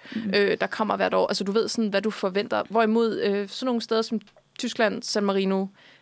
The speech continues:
Speaker 2: Irland,
Speaker 1: Mhm.
Speaker 2: også, øh, Storbritannien, som
Speaker 1: Mhm.
Speaker 2: også hele
Speaker 1: Det er
Speaker 2: tiden
Speaker 1: rigtigt.
Speaker 2: vælger en ny måde at vælge sange
Speaker 1: Ja.
Speaker 2: på.
Speaker 1: Det er lidt sjovt, at det er meget sådan Vesteuropa, der,
Speaker 2: Ja.
Speaker 1: der, der shopper lidt rundt, hvor at sådan Nordeuropa,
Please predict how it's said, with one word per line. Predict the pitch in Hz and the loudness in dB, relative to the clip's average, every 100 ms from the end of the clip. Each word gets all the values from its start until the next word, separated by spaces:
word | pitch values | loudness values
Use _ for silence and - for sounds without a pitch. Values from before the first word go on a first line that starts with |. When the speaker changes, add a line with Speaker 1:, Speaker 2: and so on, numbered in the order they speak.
| _ | _
Speaker 2:
Irland, | 208 214 214 196 | 0 2 2 0
Speaker 1:
Mhm. | 233 | 2
Speaker 2:
også, | 226 208 247 208 196 - _ - | 2 2 2 2 -2 -6 _ -10
øh, | 185 185 180 | -8 -8 -8
Storbritannien, | 180 196 196 285 196 202 196 - - | -4 0 0 0 -2 -4 -6 -8 -2
som | 226 | 4
Speaker 1:
Mhm. | 226 | 6
Speaker 2:
også | 214 | 6
hele | 220 254 269 320 | 4 4 4 4
Speaker 1:
Det | 254 | 4
er | |
Speaker 2:
tiden | 247 233 240 | 4 4 2
Speaker 1:
rigtigt. | 214 - - - | 0 -10 -16 -6
Speaker 2:
vælger | - 220 233 | 2 4 4
en | 214 | 4
ny | 220 | 4
måde | 226 202 | 4 4
at | 220 | 4
vælge | 208 185 | 2 0
sange | - 202 202 | 2 2 2
Speaker 1:
Ja. | 247 | 2
Speaker 2:
på. | 208 - - - | 0 -2 -4 0
Speaker 1:
Det | |
er | 240 | 0
lidt | 294 | 0
sjovt, | - 349 330 | 2 2 4
at | 220 | 2
det | 233 | 0
er | |
meget | 220 202 240 | 2 4 4
sådan | 277 233 214 | 4 2 2
Vesteuropa, | 302 294 247 220 - 214 - | 0 0 0 0 0 -2 4
der, | 220 202 | 6 6
Speaker 2:
Ja. | 220 | 4
Speaker 1:
der, | 214 202 - - | 0 -2 -6 -8
der | |
shopper | 185 - 214 214 | -4 2 2 4
lidt | 262 - | 0 2
rundt, | 277 247 208 | 2 2 0
hvor | 226 208 | 0 0
at | 202 | -2
sådan | - 220 196 | -4 -2 0
Nordeuropa, | 214 349 294 202 185 185 | 2 2 2 -2 -2 -8